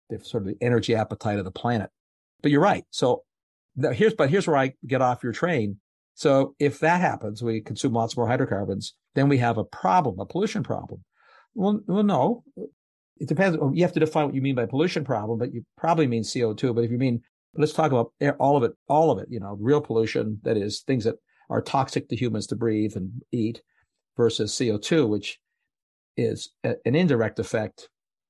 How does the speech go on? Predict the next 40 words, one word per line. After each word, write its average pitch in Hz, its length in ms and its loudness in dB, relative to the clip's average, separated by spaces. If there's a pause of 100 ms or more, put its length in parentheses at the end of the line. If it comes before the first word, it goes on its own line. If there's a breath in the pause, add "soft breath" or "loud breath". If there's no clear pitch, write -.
(160)
on 110 240 -4
the 107 160 -2
atmosphere, 113 560 -4
you 104 120 -6
know, 98 60 -6
the, 95 180 -8 (120)
the - 80 -8
heating 101 320 0
effect. 101 380 -10 (680)
That's 127 160 -4
a 127 40 0
very 117 180 2
different, 104 300 -2 (560)
different - 260 -6
point. 170 340 0 (400)
But - 240 -2
from 123 120 -2
the 117 60 -2
physics 143 440 0
and 113 120 -8
chemistry 180 400 0
perspective, - 640 -6 (800)
there's 165 200 4
no 185 100 4
reason 156 280 4
to 131 80 0
believe 123 420 2
that 120 160 -2
we 120 160 -2
won't 127 360 -2
in 117 120 -2
due 117 140 0
course. - 480 -2
And 123 160 -8
I 123 60 -2
don't 123 180 -6
think 120 160 -6
this 107 180 -8
is 113 80 -12
true 107 300 -4